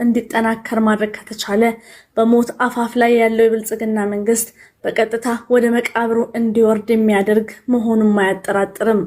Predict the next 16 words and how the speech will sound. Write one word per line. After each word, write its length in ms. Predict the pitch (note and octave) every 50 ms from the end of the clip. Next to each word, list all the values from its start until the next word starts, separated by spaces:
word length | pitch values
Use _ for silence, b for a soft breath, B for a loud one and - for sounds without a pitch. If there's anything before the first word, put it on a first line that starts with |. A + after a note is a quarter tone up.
| - - _ -
በዚህ 340 | A3+ A3+ A3+ A3 A3+ B3+ B3 B3+
መሰረት 460 | B3 B3 B3 C4 A#3+ A#3+ A#3+ A#3+ - -
ይህ 200 | - C4 B3 A#3 A3+
በሀገር 420 | A3 A#3 A#3 A#3+ A#3+ A3+ A3+ A3+ A3+
ውስጥና 460 | A3+ - - - A3+ A3 A3 G#3+ G#3+
በውጭ 280 | G#3 G#3+ G#3+ G#3+ G#3+
የሚገኙ 560 | - - G#3 G#3+ G#3 G#3 G#3 - G#3 G#3 G#3+ A3 A#3 A#3+ A#3
የታጠቁም 680 | B3+ B3 B3 B3 B3 A#3 A#3 - G#3 G#3 G#3+ G#3+ A3 G#3+
ያልታጠቁም 640 | G#3 G3+ G3+ - G#3+ G3 G3 - F#3 F#3 - G3+ G3+
ልሂቃን 440 | G3+ G#3 G#3+ G3+ G#3 - G3+ G3+ G3
ትብብር 420 | - G3+ G3 F#3+ F#3+ A3 A3 A3 A3 - B B B B B B B
እንዲጠናከር 720 | - G3 G3+ A3 A3 - - G#3+ A3 A3 G#3+ - - A#3+ G#3+
ለማድረግ 440 | A3+ A3+ A3+ A3+ A3+ A3+ A#3+ A3+ A3 - -
ሁሉም 340 | - C4 B3 B3 B3 B3 A#3+
በያለበት 720 | A3+ A#3 A3 A3 A3 G#3+ A3 A3 G#3+ G#3 - G#3 G#3 - -
መንቀሳቀስ 680 | G#3 G3+ G3 - - - F#3+ F#3 F#3 - G3 G#3+ G#3+